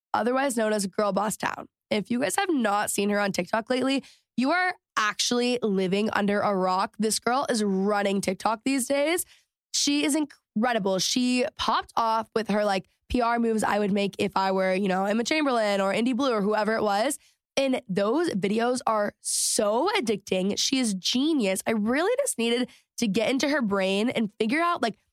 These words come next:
how she's doing all this stuff and also has such an incredible memory. Like, she is really killing it with pop culture. I mean, there's nothing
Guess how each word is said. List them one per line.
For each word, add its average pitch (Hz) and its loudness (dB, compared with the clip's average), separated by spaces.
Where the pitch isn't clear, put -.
how - 0
she's 269 0
doing 196 0
all 302 0
this 320 -2
stuff 349 -2
and 254 -2
also 302 0
has 285 -2
such - -2
an - -12
incredible - 0
memory. 294 0
Like, 226 -2
she - -2
is 466 -4
really 220 0
killing 196 0
it 185 0
with - -6
pop - -2
culture. - -2
I - 0
mean, 196 0
there's 415 0
nothing 262 0